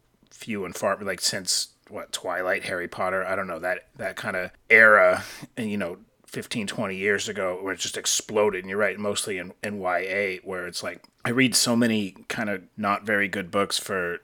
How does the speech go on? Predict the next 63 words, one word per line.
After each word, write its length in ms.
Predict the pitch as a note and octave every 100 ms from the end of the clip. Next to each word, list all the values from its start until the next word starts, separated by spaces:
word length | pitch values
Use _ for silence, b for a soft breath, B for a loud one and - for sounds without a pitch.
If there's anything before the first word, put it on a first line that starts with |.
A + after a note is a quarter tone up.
| -
for 320 | - G#2 F2+ - F2+
when 120 | G#2+ G2
I 60 |
do 100 | F2+
slush 420 | E2+ G#2 G2+ - F#2+
reading, 340 | E2+ E2 D#2+ -
and 320 | F2 E2+ - b b b b
so 640 | - - - A#2 A#2 A2+
many 260 | G#2 G2 G#2+
of 100 | G2
them 140 | F#2 F2+
are 20 |
like, 100 | -
"Oh, 120 | G2+ E2
this 180 | F2+ -
guy 200 | E2+ D#2+
is 200 | E2+ -
just, 200 | - - _
or, 220 | - E2 E2 _
or 220 | F#2+ E2+ - _ _ _ -
woman 260 | F#2+ F2 A#2
is 140 | E2
just 240 | - -
really 260 | E2+ E2 D#2+
hoping 260 | - - D#2
to 40 |
launch 240 | D#2 D2+ -
a 40 |
series, 340 | - C#2+ -
but 240 | - - -
the 80 | F#2+
book's 260 | A2+ -
no 140 | F2 E2
good," 260 | E2+ - -
right? 280 | G#2 G#2+ -
So, 360 | A2+ F#2 G2 -
and 100 | A2
y-, 80 | A2+
you're 200 | A#2+ G#2+
right, 180 | A2+ F#2+
you 80 | G2+
could 140 | G#2 G2
figure 300 | B2 A2 G#2
out 80 |
halfway 380 | - G2+ G2 G2+
through 140 | F2+ F#2
the 80 |
first 320 | - F#2 E2+ -
book, 180 | A2+
and, 80 | G2+
like, 120 | G2+
"I 100 | G#2
don't 180 | A2+ G2
need 160 | F#2+ F#2
to 80 | F2+
read 220 | G#2 A2
this." 280 | - - - b b b -
Right? 160 | G#2
'Cause 180 | F#2+ F2+
this 160 | G2+ A2
isn't 220 | G2 E2+
gonna 180 | F2+ D#2+
resolve. 540 | E2 - - -